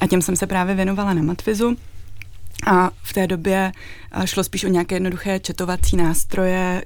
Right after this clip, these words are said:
eh, kde prostě, které byly založeny na nějakých, na nějakých, eh, podmíněných příkazech. Třeba bylo to takové jako velice jednoduché. A zároveň mě, eh, lákala ta lingvistická část, takže právě komputační lingvistika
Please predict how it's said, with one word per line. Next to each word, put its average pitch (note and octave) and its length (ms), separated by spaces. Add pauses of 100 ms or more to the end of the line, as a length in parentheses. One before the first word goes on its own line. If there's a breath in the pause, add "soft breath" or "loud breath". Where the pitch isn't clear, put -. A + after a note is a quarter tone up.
eh, F3 60 (280)
kde F3+ 240
prostě, F3 640
které - 220
byly F3 160
založeny E3+ 360
na F3 100
nějakých, F3 440 (420 loud breath)
na F#3+ 120
nějakých, E3+ 800
eh, F3+ 40 (260)
podmíněných F3 500
příkazech. E3+ 640
Třeba F3 400 (320 loud breath)
bylo F3 140
to F3 100
takové F3 300
jako F3+ 260 (260 loud breath)
velice F#3+ 320
jednoduché. G3+ 520 (360 loud breath)
A G#3 120
zároveň G#3 360
mě, G#3+ 520
eh, G3+ 240
lákala G#3 440
ta G3+ 280 (120)
lingvistická G#3 760
část, G3+ 520
takže G3 460 (300 loud breath)
právě F#3 280
komputační F#3+ 600
lingvistika F3 600